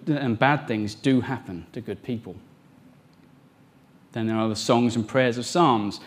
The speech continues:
full of joy, celebration, pain, and questioning. And as we read it, we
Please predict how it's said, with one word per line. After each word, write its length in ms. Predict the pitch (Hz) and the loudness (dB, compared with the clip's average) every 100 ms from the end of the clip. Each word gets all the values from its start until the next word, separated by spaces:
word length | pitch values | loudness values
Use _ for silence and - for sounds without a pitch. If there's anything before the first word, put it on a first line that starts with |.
| - - | -20 -8
full 160 | - 127 | 2 2
of 140 | 120 | 2
joy, 280 | - 135 131 | 4 4 4
celebration, 720 | 131 131 127 120 117 131 123 | 2 0 0 -2 -4 -2 -4
pain, 300 | 113 135 135 | -2 -4 -2
and 100 | 123 | -4
questioning. 520 | 143 123 156 104 87 - - - - - - - - _ _ - | -6 -8 -8 -8 -10 -14 -20 -20 -20 -20 -20 -20 -20 _ _ -4
And 120 | 143 | -2
as 140 | 147 | 2
we 120 | 147 139 | 4 4
read 260 | 151 139 | 6 4
it, 180 | 131 139 | 2 0
we 420 | 143 139 131 139 | 0 2 0 -4